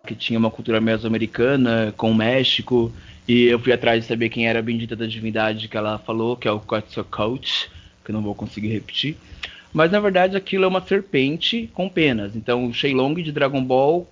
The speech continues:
cruzou com uma galinha, saiu a divindade lá, azteca. E o passarinho que ela falou é um passarinho verde do peito vermelho,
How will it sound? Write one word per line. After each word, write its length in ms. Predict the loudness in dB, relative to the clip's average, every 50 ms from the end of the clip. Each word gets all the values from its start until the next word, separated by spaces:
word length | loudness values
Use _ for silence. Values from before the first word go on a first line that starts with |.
| _ _ -14
cruzou 280 | -10 -6 0 0 0 0
com 60 | 0
uma 120 | -2 0
galinha, 380 | 0 0 0 0 0 -2 -4 -6
saiu 480 | -4 -2 0 0 2 2 0 -2 -6 -10 _ _ _ _ _ _ _
a 80 | -2 -2
divindade 600 | -2 -2 -4 -2 0 2 2 2 2 2 0 -2
lá, 180 | 0 2 2 2
azteca. 600 | 0 0 0 0 0 0 0 -4 -10 -12 -12 -12 -14 _ _ _ _ _ _ _ -20 -20 -20 _ _ -2
E 140 | 0 2 2
o 60 | 2
passarinho 420 | 0 -2 0 0 -2 -2 -2 -4
que 60 | -2 0
ela 120 | -2 -2
falou 220 | -2 0 -2 0
é 40 | 0
um 40 | -2
passarinho 340 | -4 -4 -4 -4 -4 -4 -4
verde 320 | 0 0 2 2 0 -2
do 100 | -6 -4
peito 260 | -2 0 0 0 -2
vermelho, 880 | -2 -2 -2 -2 -4 -6 -10 _ _ _ -6 -2 -2 -2 0 -2 -4 -4